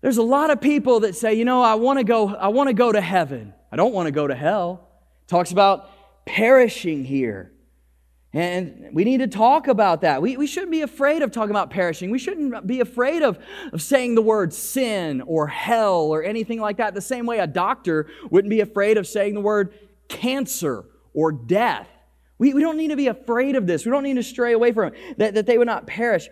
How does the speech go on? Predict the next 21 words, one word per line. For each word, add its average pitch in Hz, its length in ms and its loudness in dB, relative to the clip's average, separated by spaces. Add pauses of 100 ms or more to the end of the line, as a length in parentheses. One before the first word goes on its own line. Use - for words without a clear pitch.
(200)
but 180 140 -6
they 226 100 4
would 220 140 2
have 233 520 -2
eternal 214 600 -6
life. 185 260 0 (260)
Eternal 277 600 -2
life, 233 400 0
here's 269 220 -4
what 277 100 -4
I 254 40 -2
want 247 180 -4
you - 20 -8
to 247 60 -4
understand. 226 400 -4 (260)
It's 214 240 2
not 254 380 0
just 262 340 0
where 233 460 4
you 190 400 2 (180)
go. 165 760 4